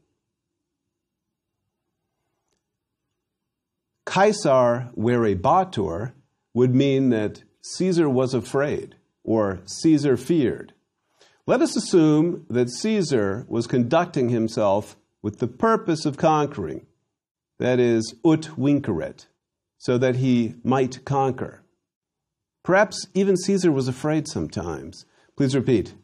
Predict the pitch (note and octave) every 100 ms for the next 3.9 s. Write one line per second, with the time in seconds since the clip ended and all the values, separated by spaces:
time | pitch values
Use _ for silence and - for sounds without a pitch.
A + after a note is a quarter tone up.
0 | _ _ _ _ _ - F3+ A3 A3+ F3+
1 | E3 D#3+ D#3+ - - G#2 A2 C#3+ E3 D#3
2 | B2+ D3+ D#3+ D#3+ G#2+ F2+ F2+ G#2 - _
3 | - D3+ C#3 D3 C#3+ - F2 - -